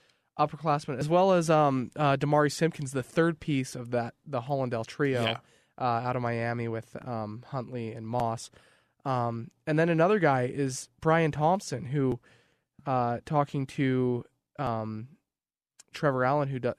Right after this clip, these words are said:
Speaker 1: hosts the Crimson Corner podcast for K S L Sports dot com, I think he said that he talked to Brian, and Brian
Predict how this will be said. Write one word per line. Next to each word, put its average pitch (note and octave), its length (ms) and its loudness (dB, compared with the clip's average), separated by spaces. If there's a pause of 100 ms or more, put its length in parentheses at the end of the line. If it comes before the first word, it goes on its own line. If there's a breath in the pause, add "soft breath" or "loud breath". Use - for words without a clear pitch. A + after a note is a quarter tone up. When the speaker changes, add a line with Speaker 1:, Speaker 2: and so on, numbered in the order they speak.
Speaker 1:
hosts C3+ 260 -2
the A#2 60 -8
Crimson D#3+ 440 -2
Corner A#2+ 320 -4
podcast G#2+ 760 -4 (240)
for - 100 -14
K B2 140 -6
S A2+ 120 -6
L A#2 60 -8
Sports A2 300 -8
dot G2 140 -6
com, A2+ 360 -6
I - 720 -20
think G3 140 -2
he G3+ 120 -8
said F3 160 -4
that - 80 -8
he D3 120 -8
talked D3+ 240 -2
to D3 40 -10
Brian, B2 280 0
and A2+ 80 -4
Brian A#2 500 -2